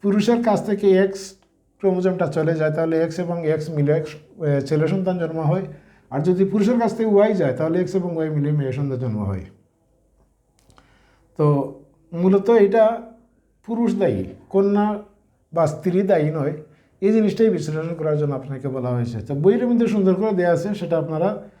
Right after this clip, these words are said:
নিজেরা নোট করে নেবেন। ইনশাআল্লাহ, খুব সুন্দরভাবে এটা বইয়ের মধ্যে উপস্থাপন করা আছে।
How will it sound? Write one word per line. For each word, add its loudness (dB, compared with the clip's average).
নিজেরা 4
নোট -2
করে 2
নেবেন। 0
ইনশাআল্লাহ, 0
খুব -4
সুন্দরভাবে 0
এটা -2
বইয়ের -4
মধ্যে -4
উপস্থাপন -4
করা -2
আছে। -6